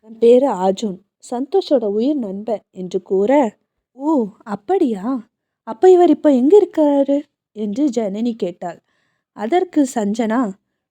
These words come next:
"அவர் இப்போ இந்த உலகத்திலே இல்லம்மா." "ஓ அப்படியா, ஓ ஆமா, அன்னைக்கு சந்தோஷ் கூட இதை நினைச்சு ரொம்ப ஃபீல் பண்ணானே,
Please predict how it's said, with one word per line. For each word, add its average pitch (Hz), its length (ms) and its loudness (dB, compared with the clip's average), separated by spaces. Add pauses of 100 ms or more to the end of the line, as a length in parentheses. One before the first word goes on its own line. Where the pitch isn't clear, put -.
(100)
"அவர் 214 240 -4
இப்போ 240 280 -2 (300)
இந்த 202 220 -8
உலகத்திலே 254 600 -2
இல்லம்மா." 208 460 -2 (1040)
"ஓ 208 140 -6 (480)
அப்படியா, 202 640 -8 (460)
ஓ 285 140 -4 (320)
ஆமா, 320 380 -2 (680)
அன்னைக்கு 302 400 -2
சந்தோஷ் 302 460 -2
கூட 339 200 2
இதை 302 140 2
நினைச்சு 285 300 2
ரொம்ப 294 220 2
ஃபீல் 359 320 2
பண்ணானே, 233 460 -4